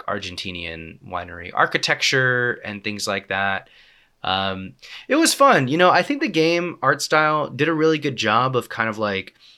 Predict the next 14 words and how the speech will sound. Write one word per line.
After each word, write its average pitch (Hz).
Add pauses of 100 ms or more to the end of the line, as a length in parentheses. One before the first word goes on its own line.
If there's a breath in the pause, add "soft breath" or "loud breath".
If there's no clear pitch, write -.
(300 soft breath)
environmental 131
design 107
in 104
terms 110
of, 107
like, 98
secret 120
back 101
doors 110
and 113
things 117
like 120
that. 120
Like, 104